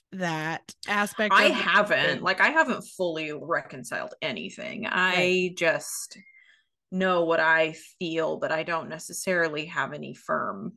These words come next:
Speaker 2: belief system
Speaker 1: Yeah.
Speaker 2: around Jesus. I, I, li-, I like Jesus. No shade to Jesus. It's just,
Speaker 1: Yeah.
Speaker 2: um,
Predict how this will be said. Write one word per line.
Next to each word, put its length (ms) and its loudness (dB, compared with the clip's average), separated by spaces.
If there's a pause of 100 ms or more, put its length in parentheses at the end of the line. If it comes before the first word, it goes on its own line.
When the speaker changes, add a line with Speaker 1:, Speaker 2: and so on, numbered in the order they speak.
Speaker 2:
belief 640 -10
system 380 -8
Speaker 1:
Yeah. 200 0
Speaker 2:
around 200 -10
Jesus. 720 -12
I, 260 0
I, 160 2
li-, 180 0
I 200 2
like 320 -2
Jesus. 420 -12
No 100 -6
shade 300 -6
to 60 -20
Jesus. 680 -12
It's 200 -18
just, 160 -6
Speaker 1:
Yeah. 400 0 (260)
Speaker 2:
um, 140 -14